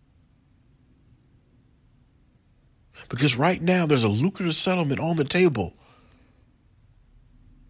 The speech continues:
And if there's no foul play involved, this just seems to be one of the worst times for him to go through a, a health situation. The, one of the worst times in his life.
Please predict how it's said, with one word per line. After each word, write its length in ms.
And 100
if 80
there's 220
no 180
foul 320
play 320
involved, 600
this 140
just 280
seems 240
to 80
be 320
one 140
of 100
the 80
worst 460
times 320
for 140
him 160
to 60
go 180
through 240
a, 100
a 80
health 520
situation. 800
The, 120
one 340
of 80
the 60
worst 440
times 260
in 80
his 220
life. 340